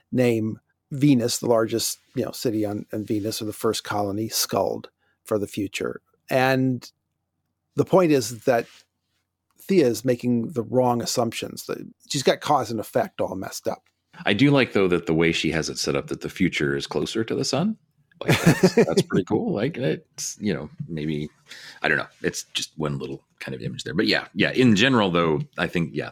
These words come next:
Speaker 2: the point is that she's trying to make these connections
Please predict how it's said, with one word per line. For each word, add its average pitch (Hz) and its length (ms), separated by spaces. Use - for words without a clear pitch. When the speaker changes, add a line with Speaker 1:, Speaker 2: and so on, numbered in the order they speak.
Speaker 2:
the 85 80
point 92 280
is 78 220
that 80 160
she's - 260
trying 92 340
to 85 60
make 82 320
these 71 260
connections 73 680